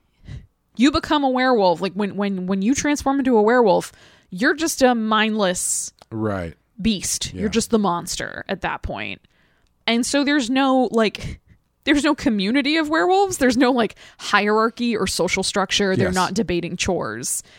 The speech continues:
Speaker 2: Well,
Speaker 1: And,
Speaker 2: that's
Speaker 1: like
Speaker 2: why they're just roaming around getting shot on the moors. That's why.
Speaker 1: Right, as, as they should be, 'cause they're werewolves.
Speaker 2: Yes.
Speaker 1: <laughs> But, but, but do you know what I mean? It, it, it keeps things simpler.
Speaker 2: Yeah,
Speaker 1: It
Speaker 2: yeah.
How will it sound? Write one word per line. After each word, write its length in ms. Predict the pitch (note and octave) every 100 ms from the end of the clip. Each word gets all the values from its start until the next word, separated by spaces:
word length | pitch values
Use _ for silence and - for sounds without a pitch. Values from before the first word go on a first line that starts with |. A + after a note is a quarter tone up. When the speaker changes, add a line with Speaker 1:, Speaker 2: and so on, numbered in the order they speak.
| -
Speaker 2:
Well, 100 | A2
Speaker 1:
And, 100 | G#2+
Speaker 2:
that's 140 | B2 -
Speaker 1:
like 100 | B2
Speaker 2:
why 140 | A#2
they're 240 | G#2+ G#2 - _
just 220 | - G2+ G#2
roaming 200 | G#2 G2+
around 220 | G2 F#2
getting 180 | F2+ E2
shot 360 | - G2+ F#2 -
on 140 | F2+
the 60 | E2
moors. 460 | F2+ B2 D2 - -
That's 180 | F#2 -
why. 160 | D2 D2 -
Speaker 1:
Right, 280 | B3+ C5 F#3
as, 300 | F3+ G3+ -
as 200 | - F#3
they 100 | G3+ C4+
should 200 | F#4 B3+
be, 120 | B3+
'cause 180 | C#4 G3
they're 120 | G#3
werewolves. 480 | G#3+ A3 F3 - G3+
Speaker 2:
Yes. 300 | - - - - -
Speaker 1:
<laughs> 240 | E4+ - - - - - - -
But, 140 | A4 -
but, 20 | - - -
but 120 | E4
do 100 | D#4
you 40 |
know 60 | D#4+
what 80 | D#4
I 60 |
mean? 160 | D4+ C4+
It, 100 | B3+ -
it, 200 | C#4+ -
it 60 | -
keeps 420 | - D#4+ - -
things 300 | - B3+ B3
simpler. 680 | - - G#3+ F#3+ - - - _ -
Speaker 2:
Yeah, 240 | A2+ D2+ - -
Speaker 1:
It 140 |
Speaker 2:
yeah. 40 | A#3+